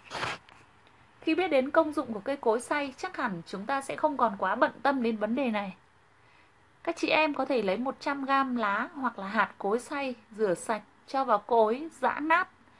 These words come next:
trộn với cả chút nước dùng hỗn hợp tạo thành đắp vào mặt, vào vị trí bị mụn nhọt, hoặc là ta có thể làm thay mặt nạ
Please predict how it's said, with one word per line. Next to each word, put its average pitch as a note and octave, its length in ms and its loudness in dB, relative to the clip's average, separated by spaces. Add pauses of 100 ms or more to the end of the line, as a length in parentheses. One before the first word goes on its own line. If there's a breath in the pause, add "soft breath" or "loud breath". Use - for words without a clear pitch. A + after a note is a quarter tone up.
(300 soft breath)
trộn B3+ 220 6
với C#4+ 100 0
cả C4 180 6
chút E4+ 200 -4
nước F4 280 -2
dùng A#3+ 220 -2
hỗn B3 180 -4
hợp D4 280 2
tạo G#3+ 140 -2
thành G#3 320 -6
đắp D4 200 -2
vào A#3 160 -4
mặt, G3+ 200 -2 (800 soft breath)
vào G#3+ 260 8
vị A3 220 -4
trí A3+ 200 -6
bị D4 160 -2
mụn A3+ 280 0
nhọt, A3 220 2 (280)
hoặc A#3+ 300 -2
là G#3+ 200 4
ta C#4 200 2
có C#4+ 120 2
thể F#3+ 260 2
làm F#3+ 440 -4
thay C4+ 200 -4
mặt A#3+ 180 -4
nạ G#3+ 280 0